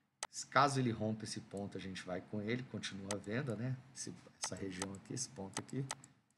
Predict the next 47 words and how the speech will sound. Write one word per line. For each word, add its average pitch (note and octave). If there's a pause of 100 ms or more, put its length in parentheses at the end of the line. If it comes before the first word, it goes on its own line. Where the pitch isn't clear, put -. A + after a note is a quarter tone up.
(240)
Então D3+
a C#3+
gente D3+
vai D3+
trabalhar C3
nessa, B2+
dentro, A2
dentro A2+
dessa G#2+ (720)
ponta A2
de -
consolidação. G#2+ (800)
Lembrando B2+
que -
é A2+
bem B2
difícil A2
de, F#2
de F2+
operar F2+
assim, G#2+
eu G#2+
percebo G2+
que F#2+
as -
pessoas -
têm G#2
dificuldade, G#2+ (800)
mas C3+
é E3+
assim E3
mesmo, C3
cara, G#2+
não G#2+
tem B2
o A#2+
que -
fazer. A2+
É G#2
tipo C3
do A#2
mercado, A2
o -
mercado G#2+
tá G#2+
de G2
lado. A#2+